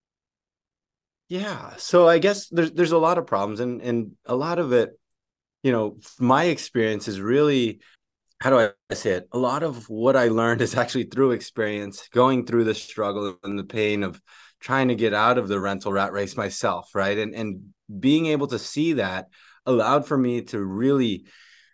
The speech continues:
feel the pain of the difficulty of just living and just surviving and, and living, how do I say this?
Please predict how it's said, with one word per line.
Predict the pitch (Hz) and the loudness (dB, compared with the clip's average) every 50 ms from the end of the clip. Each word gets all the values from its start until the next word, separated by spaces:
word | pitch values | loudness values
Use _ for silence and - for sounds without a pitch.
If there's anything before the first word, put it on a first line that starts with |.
| _ _ _ _ _ | _ _ _ _ _
feel | - 143 156 160 147 | 0 2 4 4 4
the | 123 123 | 2 0
pain | 98 - - 113 110 104 104 101 101 101 101 101 | -4 -4 -10 -8 -6 -4 -2 -2 -2 -4 -6 -6
of | 107 110 107 101 87 85 - - _ _ | -6 -6 -6 -6 -8 -12 -18 -20 _ _
the | _ 117 107 | _ -8 -8
difficulty | 90 - 131 - 185 180 - 120 98 - - 110 | 0 0 0 0 0 -2 -2 -4 -4 -4 -6 -6
of | 98 90 80 | -6 -6 -4
just | - 147 143 - _ _ _ _ | -6 -6 -6 -6 _ _ _ _
living | 107 107 107 110 127 139 135 120 98 95 - | -10 -8 -2 0 0 0 0 -2 -6 -6 -12
and | 90 95 | -12 -8
just | 87 123 139 - - | -6 -6 -6 -4 -2
surviving | 165 139 95 85 104 98 107 117 123 123 101 95 | -2 -2 -2 0 -2 0 0 0 0 0 -2 -2
and, | 92 90 90 92 - - - _ _ - | -4 -6 -8 -10 -18 -20 -20 _ _ -8
and | 101 107 104 104 107 | -4 -4 -2 -2 0
living, | 117 127 123 131 131 123 123 - - - | 0 0 2 2 0 0 0 -2 -6 -8
how | 123 117 | 2 4
do | 120 | 4
I | 110 | 4
say | 104 - - 104 95 | 4 2 0 0 0
this? | 90 90 87 87 - - | 0 -4 -6 -8 -12 -16